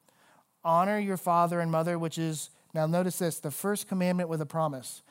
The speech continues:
Stop there. Isn't that amazing? God's saying that to us. Look, there's a bunch of commandments.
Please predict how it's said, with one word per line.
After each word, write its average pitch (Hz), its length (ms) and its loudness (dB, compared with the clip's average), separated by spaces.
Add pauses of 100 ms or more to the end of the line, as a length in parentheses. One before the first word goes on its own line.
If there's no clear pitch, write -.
(140)
Stop 180 340 2
there. 165 340 2 (340)
Isn't 175 120 2
that 220 120 8
amazing? 202 480 4 (140)
God's 208 340 8
saying 214 240 4
that 151 200 0
to 147 120 -6
us. 131 220 -8 (320)
Look, 190 200 8
there's 208 160 2
a 233 60 4
bunch 240 200 6
of 202 60 -2
commandments. 185 580 4